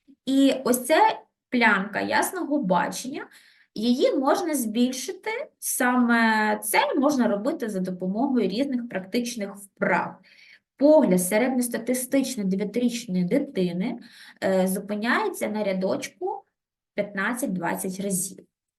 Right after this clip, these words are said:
Якщо враховувати регресії, то дитина ділить цей рядочок на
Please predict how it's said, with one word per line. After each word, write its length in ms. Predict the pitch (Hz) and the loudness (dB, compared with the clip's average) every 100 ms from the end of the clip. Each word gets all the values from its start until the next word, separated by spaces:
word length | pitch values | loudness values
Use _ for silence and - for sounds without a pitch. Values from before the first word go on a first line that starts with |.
| - | -6
Якщо 760 | 185 233 - - 370 359 - - - | -4 -2 -4 0 2 2 -2 -10 -10
враховувати 1400 | 185 190 190 208 247 285 285 214 170 170 180 175 165 - | -8 -6 -2 -2 0 4 6 6 2 -4 -8 -8 -8 -8
регресії, 1040 | - 190 185 180 - - - 240 302 571 - _ _ _ _ _ _ | -4 -2 0 0 0 -2 -2 -2 -2 -4 -8 _ _ _ _ _ _
то 100 | 196 | -2
дитина 720 | 190 185 233 214 185 - - _ _ _ _ _ _ _ | 0 0 0 0 0 -2 -10 _ _ _ _ _ _ _
ділить 600 | 190 180 196 175 165 - | -2 0 2 2 0 -4
цей 160 | 185 180 | -4 -2
рядочок 640 | 180 180 233 311 - - - - - _ | -2 0 0 -2 -6 -12 -20 -20 -20 _
на 420 | 180 180 226 359 | 0 4 4 4